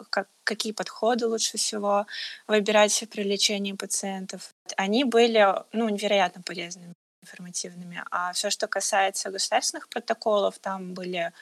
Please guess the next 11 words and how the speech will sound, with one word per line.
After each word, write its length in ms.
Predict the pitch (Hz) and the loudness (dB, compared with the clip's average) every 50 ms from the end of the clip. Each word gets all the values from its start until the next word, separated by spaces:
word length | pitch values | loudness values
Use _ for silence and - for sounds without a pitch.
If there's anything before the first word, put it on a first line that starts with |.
| - - - - _ - | -20 -20 -20 -14 _ -4
ну, 100 | 247 233 | -2 -2
какие-то 420 | 214 208 - 208 202 - - 190 | -2 0 0 -2 -2 -2 -2 -2
лоббированные 720 | 185 190 190 180 196 202 202 196 180 185 185 185 185 180 185 | -2 -2 -2 0 0 0 0 0 -4 -8 -10 -10 -8 -8 -8
лекарства. 800 | 185 180 - - 214 220 285 349 - - - 285 269 262 269 262 - - - - - _ _ _ _ _ - | -8 -6 -4 2 4 4 4 4 2 -4 -4 -2 0 0 0 0 -2 -10 -20 -20 -20 _ _ _ _ _ -4
И, 100 | 226 233 | -4 -2
в 100 | 220 214 | 0 0
общем-то, 800 | 220 214 - - 220 208 208 - 202 196 190 190 185 190 190 196 208 208 _ _ _ _ _ _ _ _ - | 0 2 2 0 0 0 -4 -4 -2 -2 -2 -2 -2 -4 -6 -10 -12 -16 _ _ _ _ _ _ _ _ -12
не, 540 | 226 202 208 208 208 208 208 214 208 208 202 | -8 -6 -4 -4 -2 -2 -2 -2 -4 -4 -6
не 140 | 202 208 208 | -6 -6 -6
очень 320 | 196 180 165 - - 180 175 | -8 -8 -8 -8 -8 -8 -6
все 320 | - - - - - 180 | -8 -8 -6 -8 -10 -14